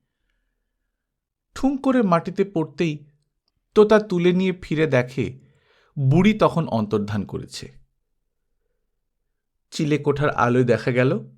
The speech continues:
পুরনো ল্যাম্প, ঝুলকালি মাখা। কার রান্নাঘরে ব্যবহার হতো কে জানে? তোতা সেটার গায়ে আঙুল ঘষতেই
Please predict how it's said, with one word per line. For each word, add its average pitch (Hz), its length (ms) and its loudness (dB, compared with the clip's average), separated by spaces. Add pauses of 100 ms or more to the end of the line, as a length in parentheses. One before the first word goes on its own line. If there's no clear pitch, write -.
পুরনো 123 380 0
ল্যাম্প, 113 340 -4 (380)
ঝুলকালি 120 500 0
মাখা। 110 360 -4 (1040)
কার 107 240 2
রান্নাঘরে 107 480 0
ব্যবহার 113 320 0
হতো 139 220 0
কে 123 180 -2
জানে? 127 340 -2 (1800)
তোতা 226 260 4
সেটার 185 380 0
গায়ে 170 220 2
আঙুল 139 440 0
ঘষতেই 135 680 -6